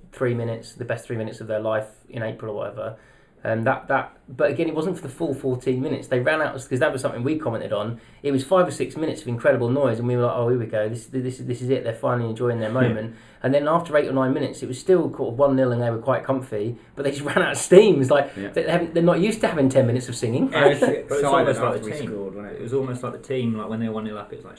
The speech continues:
Speaker 1: They
Speaker 4: "Shit,
Speaker 1: peaked.
Speaker 4: what do we do now?"
Speaker 1: Yeah.
Speaker 4: And they couldn't see it out.
Speaker 2: I actually think they regressed once they got the lead. I think they got nervous. I think they thought, "Oh God, we're actually gonna beat Norwich."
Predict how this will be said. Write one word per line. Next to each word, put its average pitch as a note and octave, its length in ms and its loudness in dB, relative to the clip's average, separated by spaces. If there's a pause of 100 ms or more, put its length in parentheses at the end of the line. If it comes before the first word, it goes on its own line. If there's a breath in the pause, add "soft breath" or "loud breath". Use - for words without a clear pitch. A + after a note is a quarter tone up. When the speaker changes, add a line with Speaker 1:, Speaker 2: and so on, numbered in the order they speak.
(100)
Speaker 1:
They C3 100 0
Speaker 4:
"Shit, A#2+ 80 -4
Speaker 1:
peaked. B2 320 0
Speaker 4:
what B2 200 -2
do A#2 100 -8
we G#2+ 120 -8
do G2+ 160 -6
now?" G2 340 -14
Speaker 1:
Yeah. A2+ 260 -4 (300)
Speaker 4:
And A2+ 80 -10
they A2 60 -4
couldn't G2+ 240 -10
see G2+ 140 -10
it G#2 120 -12
out. G2 160 -16 (140)
Speaker 2:
I A#2+ 140 -4
actually - 180 -6
think G#2+ 220 -8
they F#2+ 240 -4 (140)
regressed G#2+ 500 -4 (160)
once F2+ 200 -8
they F#2+ 80 -10
got F2 140 -8
the E2 80 -12
lead. F2 160 -6
I G2 60 -4
think G#2+ 180 -6
they F#2 140 -4
got F2 120 -8
nervous. F2 400 -6
I F#2+ 80 -6
think F#2+ 200 -6
they F#2 180 -6
thought, F#2 340 -6 (320 loud breath)
"Oh G2+ 140 -16
God, G2+ 260 -6
we're G2+ 60 -2
actually G#2+ 220 -4
gonna F#2 120 -6
beat F#2 160 -4
Norwich." A2+ 460 -2